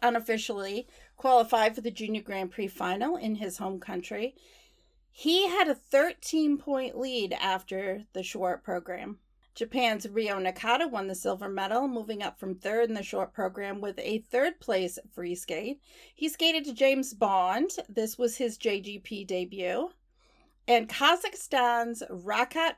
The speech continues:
Bralin won the bronze. This was his first J G P since twenty nineteen when he was eleventh at Baltic Cup. Japan's Sudoi Suto struggled in his free skate to drop from second in the short program to finish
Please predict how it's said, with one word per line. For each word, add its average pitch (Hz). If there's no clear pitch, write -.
Bralin 247
won 208
the 233
bronze. 277
This 214
was 226
his 208
first 339
J 208
G 196
P 202
since 226
twenty 214
nineteen 202
when 226
he 226
was 208
eleventh 196
at 285
Baltic 330
Cup. -
Japan's 269
Sudoi 254
Suto 247
struggled 330
in 226
his 220
free 185
skate 180
to 214
drop -
from 185
second 220
in 214
the 208
short 196
program 185
to 190
finish 180